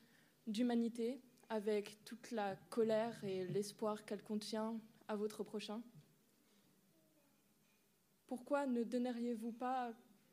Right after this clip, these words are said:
grâce à une simple lecture, un sentiment d'humanité à votre prochain qu'il ne pensait pas avoir jusqu'à présent ? Après avoir refermé ce livre,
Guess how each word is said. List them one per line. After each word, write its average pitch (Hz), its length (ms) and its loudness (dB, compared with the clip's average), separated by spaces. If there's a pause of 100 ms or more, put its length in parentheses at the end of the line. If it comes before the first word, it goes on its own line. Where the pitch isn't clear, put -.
(520)
grâce 226 300 -2
à - 20 2
une 233 100 2
simple 247 320 0
lecture, 240 680 -2 (1400)
un 233 100 -2
sentiment 247 500 0
d'humanité 240 720 0 (760)
à 226 80 -2
votre 214 340 -2
prochain 226 580 -4
qu'il 220 140 0
ne 208 100 4
pensait 214 360 0
pas 226 340 0 (140)
avoir 208 360 -2
jusqu'à 202 300 -6
présent ? 202 360 -10 (3500)
Après 285 240 0
avoir 285 320 4
refermé 262 420 2
ce 262 140 -2
livre, 247 360 -2